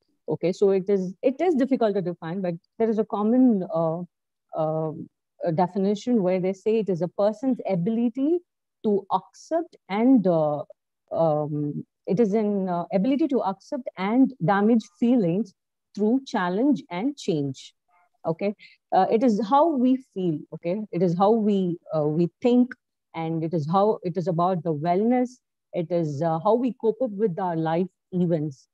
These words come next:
Okay, uh, how we, uh, acknowledge our emotions, uh, when it come, it bursts out. Uh, it is not only with you, but, and also with others. How you deal it with others. Okay, how you deal your emotions with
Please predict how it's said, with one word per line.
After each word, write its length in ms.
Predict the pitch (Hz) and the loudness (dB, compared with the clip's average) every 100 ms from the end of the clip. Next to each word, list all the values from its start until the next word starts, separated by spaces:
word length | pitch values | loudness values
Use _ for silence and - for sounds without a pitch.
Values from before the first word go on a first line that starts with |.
| _ _ - | _ _ -12
Okay, 280 | 160 185 202 _ _ - | -4 -4 -4 _ _ -4
uh, 360 | 180 175 175 175 | 0 2 2 2
how 120 | 202 | 0
we, 440 | 214 254 240 202 - 160 | 2 0 0 -2 -6 -10
uh, 100 | 156 | -8
acknowledge 540 | 196 - 247 254 294 254 | -6 0 2 2 2 2
our 140 | 254 | 2
emotions, 920 | 202 190 196 214 - 247 226 165 147 | 0 2 2 0 -2 -2 -2 -4 -6
uh, 220 | 175 151 | -4 -2
when 220 | 151 180 180 | -2 -4 -4
it 120 | 165 - | -6 -6
come, 160 | 165 - | -4 -2
it 140 | 156 | -4
bursts 400 | 139 165 185 - | 0 0 0 0
out. 220 | 160 - - _ _ _ _ _ _ _ _ _ _ _ _ _ _ _ - | 0 0 -6 _ _ _ _ _ _ _ _ _ _ _ _ _ _ _ -2
Uh, 560 | 175 175 175 170 175 170 _ _ | 2 4 4 2 0 -4 _ _
it 140 | 233 247 | 2 4
is 80 | |
not 300 | 233 240 269 330 | 6 6 2 0
only 180 | 349 | 0
with 220 | 330 262 - _ | 2 2 -2 _
you, 340 | 208 196 277 349 | 0 2 2 0
but, 160 | 196 202 - - | -2 -4 -8 -8
and 120 | 202 | -2
also 280 | 208 208 240 | 0 0 0
with 160 | 240 - | -4 -2
others. 640 | 185 160 165 147 - - - | -6 -4 -4 -6 -8 -10 0
How 160 | 208 208 | 2 4
you 340 | 269 269 220 180 | 4 4 0 -2
deal 240 | 165 226 240 | 0 2 2
it 80 | 233 | 0
with 200 | 240 - | -2 -2
others. 500 | 180 151 165 143 - _ _ | -4 -2 -4 -4 -12 _ _
Okay, 280 | 160 - 214 | -10 0 2
how 280 | 269 190 202 | 2 2 4
you 160 | 226 196 | 4 6
deal 260 | 214 220 | 6 6
your 200 | 190 202 | 6 4
emotions 540 | 202 196 208 - 285 | 2 -2 -4 -2 0
with 140 | 220 | 0